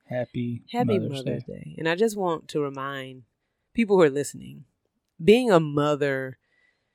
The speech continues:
Speaker 2: biology is not a requirement to be a mother. Like, just because a child doesn't have your biological makeup doesn't mean that you aren't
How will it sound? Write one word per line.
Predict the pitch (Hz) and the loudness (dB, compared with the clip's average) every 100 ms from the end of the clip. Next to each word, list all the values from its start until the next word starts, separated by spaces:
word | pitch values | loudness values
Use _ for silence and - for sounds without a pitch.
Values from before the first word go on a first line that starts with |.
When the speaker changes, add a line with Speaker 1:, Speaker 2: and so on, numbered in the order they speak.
| _ _ _ _ _ _ - - - | _ _ _ _ _ _ -20 -18 -6
Speaker 2:
biology | 156 180 165 175 226 214 180 156 | 6 6 8 6 6 4 -2 -4
is | 139 | -4
not | 147 143 | -4 -2
a | 135 | -4
requirement | 127 - - 123 120 - 151 - | -6 -6 -2 -2 -2 -10 -12 -14
to | - | -12
be | 131 127 - | -8 -6 -6
a | |
mother. | 131 127 120 - - - 131 _ _ _ _ _ - | -8 -10 -10 -10 -14 -18 -18 _ _ _ _ _ -4
Like, | 143 127 127 - - _ _ _ _ _ _ _ _ _ _ - | 0 0 -2 -10 -20 _ _ _ _ _ _ _ _ _ _ 2
just | 185 208 | 2 2
because | 208 185 160 151 135 - _ _ _ _ _ _ _ _ _ - | 2 6 4 2 -10 -18 _ _ _ _ _ _ _ _ _ 2
a | 165 | 4
child | - 156 151 151 | 4 4 6 4
doesn't | 143 131 131 - | 0 -6 -10 -14
have | - 147 135 123 | -4 0 2 0
your | 127 135 135 | -4 -4 0
biological | 127 123 123 123 131 - 127 | 2 2 0 -2 -4 -6 -6
makeup | 123 131 123 - 95 - _ _ _ | -4 -8 -8 -10 -10 -14 _ _ _
doesn't | 143 160 131 135 | -8 -6 -8 -10
mean | 139 135 123 | -10 -10 -8
that | 123 | -10
you | 131 135 - | -8 -10 -8
aren't | 131 131 | -10 -12